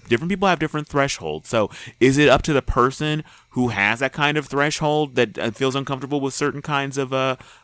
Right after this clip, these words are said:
you know, uh, touching, or they don't wanna hug somebody in a social situation?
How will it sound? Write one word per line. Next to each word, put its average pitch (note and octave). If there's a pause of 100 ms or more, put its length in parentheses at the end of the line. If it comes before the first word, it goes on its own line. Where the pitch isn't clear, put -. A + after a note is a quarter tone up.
you C#3
know, A#2
uh, A2 (520)
touching, C#3
or A2
they G#2
don't B2
wanna B2
hug B2
somebody D#3+ (320)
in D3+
a C3+
social D3+
situation? D3+